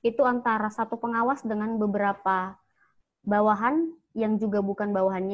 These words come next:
bisa, atau beberapa pengawas dengan anak buahnya, tetapi masih dalam satu departemen, departemen. Gitu. Sedangkan untuk si safety committee meeting,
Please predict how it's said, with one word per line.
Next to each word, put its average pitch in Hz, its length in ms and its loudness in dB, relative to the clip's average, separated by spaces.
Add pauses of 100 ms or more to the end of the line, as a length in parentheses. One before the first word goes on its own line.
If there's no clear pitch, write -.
bisa, 185 240 -4 (640)
atau 233 320 0
beberapa 214 400 2
pengawas 214 480 -2
dengan 202 400 -4 (160)
anak 202 240 -4
buahnya, 185 400 0 (580)
tetapi 226 380 -2
masih 240 240 -2
dalam 226 240 0
satu 190 160 -6
departemen, 180 560 -6 (320)
departemen. 190 800 -6 (2250)
Gitu. - 320 -16 (320)
Sedangkan 240 480 0
untuk 254 480 0
si 247 160 -2
safety 262 320 -4
committee 233 400 -2
meeting, 240 560 -2